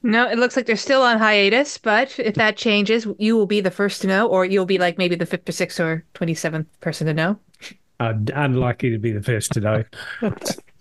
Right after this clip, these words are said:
Speaker 2: And of course, in Auckland, we will be having another Skeptics in the Pub on the first Tuesday of the month.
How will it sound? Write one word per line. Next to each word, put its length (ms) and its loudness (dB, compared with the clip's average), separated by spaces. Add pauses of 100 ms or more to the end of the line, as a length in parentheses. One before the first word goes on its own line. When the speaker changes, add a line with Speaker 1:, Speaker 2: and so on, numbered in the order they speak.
(1400)
Speaker 2:
And 520 4
of 220 0
course, 480 0 (120)
in 680 2
Auckland, 460 2
we 140 2
will 120 0
be 140 0
having 260 2
another 300 2
Skeptics 520 -6
in 100 0
the 60 -2
Pub 480 -2 (440)
on 300 0
the 100 0
first 420 -2 (100)
Tuesday 840 0
of 220 0
the 100 0
month. 440 -4